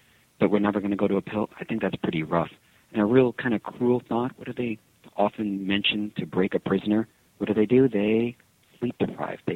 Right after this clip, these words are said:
fragment a person. So I really believe to help somebody first and foremost to get to sleep and stay asleep is such an important topic. Um, it doesn't have to, again, be, you know, complete unconsciousness. And indeed, herbals can work. Some of the over-counters can work. And in those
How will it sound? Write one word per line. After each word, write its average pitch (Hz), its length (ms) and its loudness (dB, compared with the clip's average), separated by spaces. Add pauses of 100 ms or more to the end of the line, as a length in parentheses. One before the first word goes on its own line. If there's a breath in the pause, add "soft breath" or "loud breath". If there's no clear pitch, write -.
fragment 101 480 -6
a - 60 -8
person. - 400 -8 (480 soft breath)
So - 80 0
I 120 40 4
really 151 280 6
believe 120 460 2
to 90 160 -2
help - 360 -2
somebody 95 280 2 (100)
first 92 200 -4
and 90 120 -6
foremost 95 360 0
to - 60 -18
get - 180 -4
to 113 180 -6
sleep 95 160 -4
and 92 160 -8
stay 131 180 0
asleep - 300 -6
is 90 100 -2 (100)
such - 240 -2
an - 120 -4
important - 420 -8
topic. - 400 -8 (460 soft breath)
Um, 80 280 -14
it - 60 -12
doesn't 120 240 -4
have 120 220 -6
to, 98 80 -2
again, 98 240 0
be, 87 300 -4
you 92 80 -4
know, 85 100 -4
complete - 500 -10
unconsciousness. - 680 -8 (920)
And 123 240 2
indeed, 117 440 2 (120)
herbals 98 380 0
can 135 160 0
work. 85 320 -2
Some 92 160 0
of 98 60 2
the 101 80 4
over-counters 107 640 0
can 175 140 -2
work. 175 260 -2 (100)
And 135 140 -8
in 139 200 0
those 156 180 4